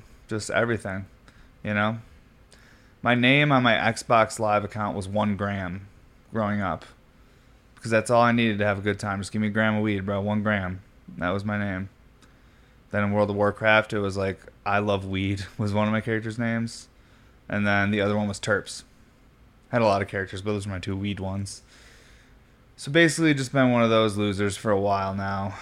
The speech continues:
you know, just, you know, I never wore the shirt with the weed leaf on it, but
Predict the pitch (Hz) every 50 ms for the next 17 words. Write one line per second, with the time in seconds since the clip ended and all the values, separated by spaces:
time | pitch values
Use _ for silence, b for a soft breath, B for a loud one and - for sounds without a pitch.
0 | B B 117 107 104 104 104 101 101 101 107 107 110 107 104 - - - - 101
1 | 104 117 113 110 107 110 117 131 131 139 135 127 131 131 131 131 127 123 - -
2 | - 127 127 120 117 117 110 113 110 117 117 117 113 117 120 113 107 - 107 104
3 | 107 113 120 120 123 117 104 - 101 98 98 98 98 95 - -